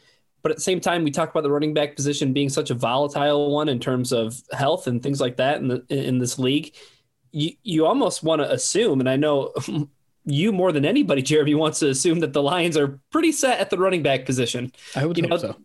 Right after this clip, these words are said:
Speaker 1: they, they, they have four guys going into next season that should all be in the mix. And do you really need more than four guys going into training camp if you know you have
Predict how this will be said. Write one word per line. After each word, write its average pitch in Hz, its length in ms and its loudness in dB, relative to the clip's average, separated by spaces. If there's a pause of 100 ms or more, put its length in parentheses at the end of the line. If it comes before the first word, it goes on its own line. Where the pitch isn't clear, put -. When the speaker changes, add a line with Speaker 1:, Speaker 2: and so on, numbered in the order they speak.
Speaker 1:
they, 202 260 -2
they, 208 220 0
they 214 140 2
have 254 260 2
four 226 320 4
guys 175 460 2
going 165 300 2
into 156 180 2
next 147 240 0
season 165 340 0
that 165 180 0
should 208 160 0
all 226 140 2
be 240 140 0
in 247 100 0
the 269 60 0
mix. 320 320 -2
And 147 340 0
do 165 80 -2
you 226 160 2
really 220 240 4
need 208 360 -2 (420)
more 151 240 2
than 170 160 0
four 156 340 0
guys 156 320 0
going 160 300 0
into 160 300 2
training 160 280 0
camp 202 240 0
if 156 140 -2
you 151 80 2
know 143 160 4
you 160 180 2
have 156 380 2